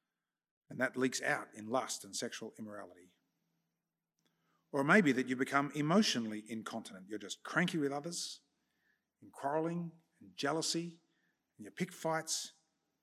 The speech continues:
because there's some deficit in yourself. And the word of the apostle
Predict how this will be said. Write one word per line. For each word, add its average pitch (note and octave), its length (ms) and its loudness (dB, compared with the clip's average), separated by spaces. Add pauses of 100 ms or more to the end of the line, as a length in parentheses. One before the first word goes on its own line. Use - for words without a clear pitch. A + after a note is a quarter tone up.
(1400)
because A2+ 200 -6
there's A2+ 160 -2
some B2 200 -2
deficit A#2 460 -6
in A2+ 100 -10
yourself. - 680 -12
And A#2 240 -8 (160)
the A2+ 80 -4
word B2+ 240 2
of C#3 40 -4
the D3 80 -2
apostle A#2 520 -4